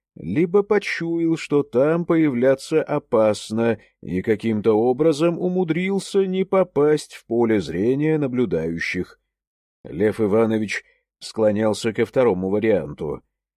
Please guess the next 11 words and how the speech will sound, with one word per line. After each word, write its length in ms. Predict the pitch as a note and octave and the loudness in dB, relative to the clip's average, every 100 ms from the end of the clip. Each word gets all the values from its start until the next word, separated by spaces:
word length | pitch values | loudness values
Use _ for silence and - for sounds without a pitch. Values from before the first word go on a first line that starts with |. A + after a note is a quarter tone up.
| _ _ _ | _ _ _
Они 320 | C#3 D3 D3+ | -2 0 0
даже 600 | B2 C3+ B2 C3 C#3 A2+ - _ _ | 2 2 2 2 2 2 -4 _ _
пробовали 720 | C#3 D3 A#2 A#2+ B2 B2 B2+ _ _ | 0 0 2 0 2 2 0 _ _
проследить 840 | D3 D3 - E3 D#3+ B2+ B2 F#2 | -2 -2 -2 -2 -2 0 0 0
изъятые 840 | A#2 G#2+ F#2 B2 A#2+ G#2+ A2+ A2 G2+ | -4 -4 -2 0 0 0 -2 0 -2
у 160 | G#2+ | -4
задержанных 680 | G#2 A#2+ A2+ F#2+ F#2 A2 G#2 | 0 0 2 0 0 -2 -2
телефоны 680 | - C3+ C#3 - F#3+ B2+ A2+ | -2 -2 -2 -2 -2 0 0
на 140 | A#2 | 0
случай 440 | - C#3 B2+ C#3 C3+ | -2 -6 -6 -4 -6
звонков, 720 | C3+ C#3+ C#3+ C3+ D#2 - | 0 0 0 -2 -4 -6